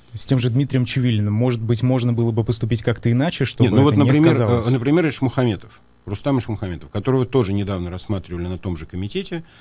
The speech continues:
Speaker 2: э, значит, по этике, и они отказались вообще каким-то образом на него воздействовать, наказывать его, и тем более его,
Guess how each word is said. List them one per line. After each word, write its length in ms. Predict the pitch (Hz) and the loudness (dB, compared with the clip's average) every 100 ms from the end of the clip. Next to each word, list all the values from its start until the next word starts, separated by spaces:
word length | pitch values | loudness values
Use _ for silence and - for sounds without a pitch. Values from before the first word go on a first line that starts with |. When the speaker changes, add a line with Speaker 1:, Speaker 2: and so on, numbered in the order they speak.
| - - | -20 -10
Speaker 2:
э, 160 | 107 107 | -4 -2
значит, 340 | 107 120 110 - | 0 -2 -2 -6
по 240 | 117 120 | -2 0
этике, 420 | 117 110 - 92 - - _ _ - | 0 -4 -10 -10 -10 -18 _ _ 0
и 100 | 120 | 2
они 200 | 127 156 | 4 4
отказались 600 | 139 135 127 127 98 95 | 2 0 2 2 0 -2
вообще 260 | 104 - | -4 -4
каким-то 380 | 98 92 98 104 | -6 -4 -4 -2
образом 320 | 110 107 101 | -2 -2 0
на 40 | 101 | 0
него 220 | 104 90 | 0 -2
воздействовать, 520 | 90 98 180 - 131 | -6 -4 -4 -4 -4
наказывать 520 | 101 90 139 147 120 | -4 -2 -2 -2 -2
его, 160 | 107 98 | -2 -4
и 40 | |
тем 180 | - 95 | -4 -2
более 300 | 107 120 107 | 2 2 2
его, 340 | 95 101 101 | 0 -2 -4